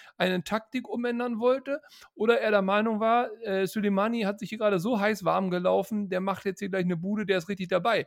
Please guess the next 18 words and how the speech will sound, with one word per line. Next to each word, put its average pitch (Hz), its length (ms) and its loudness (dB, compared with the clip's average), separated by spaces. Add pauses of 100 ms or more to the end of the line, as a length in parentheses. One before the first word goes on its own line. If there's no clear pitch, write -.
(280)
Er 170 100 4
ist 185 160 4
nur 262 360 8
reingekommen, 190 960 4 (380)
weil 170 380 4
Weidand 226 760 2
ein 190 60 -20
paar 233 240 0
Minuten 240 440 0
vorher 226 380 4
bei 175 140 2
diesem 190 320 -4
komischen, 240 640 -2
aus 185 300 0
achtzig 196 380 -6
Metern 208 600 0
Distanzhufschuss 208 1080 -4
da, 220 300 -2